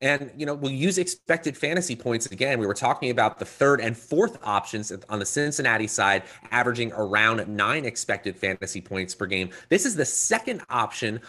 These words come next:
on the Tennessee passing game. Julio Jones is averaging seven point eight expected fantasy points per game. Now, A J Brown is averaging sixteen expected fantasy points per game, a very typical wide receiver one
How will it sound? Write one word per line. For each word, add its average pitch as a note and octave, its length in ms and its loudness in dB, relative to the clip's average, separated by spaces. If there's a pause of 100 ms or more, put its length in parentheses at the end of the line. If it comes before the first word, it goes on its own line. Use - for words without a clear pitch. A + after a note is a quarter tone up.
on A#2 120 2
the A2+ 60 2
Tennessee B2+ 600 0
passing B2 460 0
game. G#2+ 320 -4 (380)
Julio A#3+ 220 6
Jones D3 300 2
is B2+ 100 -6
averaging B2 400 4
seven B2+ 560 -2
point A#2+ 340 -4
eight G2+ 300 -6
expected F#2 640 -4
fantasy E2+ 400 -2
points E2+ 400 -8
per F2 240 -4
game. D#2 300 -8 (320)
Now, C3 180 4
A C3+ 100 4
J C3 140 4
Brown B2+ 380 4
is C3+ 100 2
averaging G#2+ 460 2
sixteen F#2+ 540 -8
expected F#2 460 -6
fantasy F2+ 360 -2
points F2+ 340 -4
per F2 100 -8
game, G2+ 220 0
a G#2 160 0
very A#2+ 300 6
typical B2 580 0
wide G#2+ 320 2
receiver A2 420 -2
one G#2 520 -2